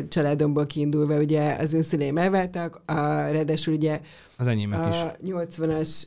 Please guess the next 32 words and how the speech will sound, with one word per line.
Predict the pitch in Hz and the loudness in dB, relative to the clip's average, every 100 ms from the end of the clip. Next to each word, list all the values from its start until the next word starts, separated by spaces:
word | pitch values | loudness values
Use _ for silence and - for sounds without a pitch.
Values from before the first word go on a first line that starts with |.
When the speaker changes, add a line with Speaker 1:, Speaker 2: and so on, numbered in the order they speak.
| - | -4
Speaker 1:
évek | 175 160 156 156 - | -2 0 0 -2 -4
elején, | 175 160 147 147 147 | 0 2 2 0 0
tehát | 160 160 | -2 0
a-, | 196 220 | 0 0
amit | 226 208 | 0 0
akkor | 185 165 | -2 -4
megállapított | 165 165 156 151 156 151 139 | -4 -4 -2 -2 -2 -2 -4
a | 147 | -2
bíróság, | 160 151 151 - 143 143 143 | 0 2 0 -2 -4 -4 -6
ö, | 143 | -8
tartásdíj, | 139 151 180 196 202 196 220 202 | -4 -4 -2 0 0 2 2 0
az | 175 180 202 - - - | 0 0 0 -6 -8 2
pillanatokon | 247 175 165 160 156 147 | 4 6 4 0 0 0
belül | 147 147 | 2 0
nevetséges | 143 139 139 139 143 143 | -2 -4 -4 -4 -4 -4
lett. | 143 143 139 - | -4 -6 -8 -10
De | 160 147 - | -4 -2 -2
az | 151 - | -6 -4
apám, | 175 185 262 240 - | -4 -2 0 -2 -4
az | 165 156 - | -8 -8 -8
ugyanazt | - 208 165 160 | 2 4 4 2
az | 147 | -4
ötezer | 175 160 147 135 | -4 -4 -4 -6
forintot | 147 147 - - | -4 -4 -6 -6
fizette, | 165 175 175 180 170 160 - _ _ - | -4 -4 -4 -4 -4 -6 -14 _ _ -4
még | 156 156 | -2 0
tizenöt | 190 160 147 147 | 2 2 0 -2
éven | 143 143 | -4 -4
keresztül, | 139 170 180 180 185 185 | -2 0 0 -2 0 0
vagy | 160 | 0
amíg | 143 139 | -2 -6
kellett, | 139 165 185 196 | -4 -2 0 -2